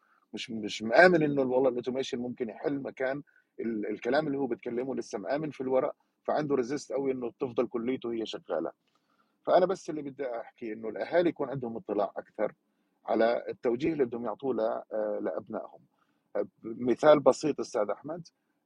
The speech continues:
آه، لو ترجع قبل عشرة، خمستاشر سنة ما كان في إشي اسمه داتا ساينس أو داس-، داتا ز-، آه، آه، داتا، آه، آه، آه، ديبارتمنتس في البنوك. اليوم صار في، في كو-، معظم البنوك، معظم الشركات الكبيرة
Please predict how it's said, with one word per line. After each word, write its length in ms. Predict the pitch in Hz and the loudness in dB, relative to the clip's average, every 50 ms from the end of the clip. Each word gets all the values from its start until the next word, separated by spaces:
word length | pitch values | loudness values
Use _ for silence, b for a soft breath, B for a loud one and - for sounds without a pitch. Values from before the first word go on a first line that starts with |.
| - | -2
آه، 80 | - 117 | 0 2
لو 140 | 113 120 120 | 4 2 2
ترجع 280 | - 151 139 127 143 - | 0 -2 -2 -2 -2 -2
قبل 240 | - 135 135 127 110 | 0 0 0 0 0
عشرة، 300 | 104 131 - 139 117 110 | 0 -2 -2 -4 -10 -10
خمستاشر 520 | - 113 107 - - 131 120 - - - | -12 -16 -16 -10 -8 -8 -8 -8 -10 -12
سنة 300 | - - 95 113 143 151 135 120 | -8 -8 -8 -8 -8 -12 -10 -4
ما 120 | 127 165 | -2 -2
كان 200 | 185 - 190 180 | 0 2 0 -2
في 160 | 160 - 147 120 | 0 -2 -4 -4
إشي 160 | 120 - - | -4 -4 -6
اسمه 220 | - - - 107 | -6 -4 -4 0
داتا 260 | - 113 127 - 123 | 2 2 2 2 0
ساينس 500 | 104 - 110 123 131 143 165 175 - - _ _ _ _ _ - - | -2 -2 -4 -4 -4 -6 -10 -14 -18 -20 _ _ _ _ _ -6 -2
أو 80 | 110 | 4
داس-، 240 | 117 131 127 117 123 - - 107 | 6 6 6 4 2 -6 -6 -8
داتا 380 | 95 107 135 131 127 - 123 107 | -6 -2 -2 -2 0 -2 -4 -4
ز-، 120 | 90 90 | -6 -6
آه، 760 | 87 101 95 92 90 90 85 85 87 87 82 82 85 82 - - - - 98 | -6 -4 -4 -4 -4 -6 -6 -6 -8 -10 -12 -12 -12 -14 -14 -10 -6 -2 -2
آه، 40 | 92 | 0
داتا، 340 | 87 - 131 139 - 139 139 | 4 4 4 4 4 4 2
آه، 80 | - - - 107 | 2 0 -4 -4
آه، 400 | 104 101 101 101 101 95 92 - - | -4 -2 -2 -2 -2 -4 -6 -6 -8
آه، 520 | 107 104 - - 95 95 95 92 85 - | -10 -10 -8 -8 -8 -8 -6 -8 -8 -8
ديبارتمنتس 680 | - - 107 - 139 147 - - 110 95 85 - - _ _ _ _ _ _ | -8 -6 -2 2 2 2 2 0 -6 -16 -16 -16 -20 _ _ _ _ _ _
في 100 | - 135 | -8 -8
البنوك. 360 | 120 104 117 120 123 95 - - - - _ _ _ _ _ _ _ _ - | -4 -2 -2 -2 -2 -4 -8 -12 -16 -20 _ _ _ _ _ _ _ _ -4
اليوم 500 | 104 107 110 117 120 139 165 185 190 190 - - | -2 0 2 4 4 4 2 -2 -6 -10 -18 -10
صار 280 | - - 120 117 110 | -4 -2 -2 -2 -2
في، 260 | - - 135 123 113 | -6 -8 -8 -8 -8
في 120 | - - 117 | -8 -10 -12
كو-، 180 | - - 123 - - | -10 -10 -10 -10 -10
معظم 460 | 117 120 147 151 131 185 180 185 170 | -2 0 2 2 4 4 2 2 2
البنوك، 420 | 156 123 117 107 104 113 110 - 87 | 0 -2 -4 -4 -4 -6 -6 -6 -4
معظم 300 | 107 120 143 156 165 156 | -4 -2 -2 -2 -4 -4
الشركات 480 | - - 156 143 131 - 143 135 - | -4 -4 -2 -2 -2 -2 -4 -4 -6
الكبيرة 480 | 113 - - 104 87 92 85 90 123 | -10 -12 -12 -8 -6 -4 -4 -4 -4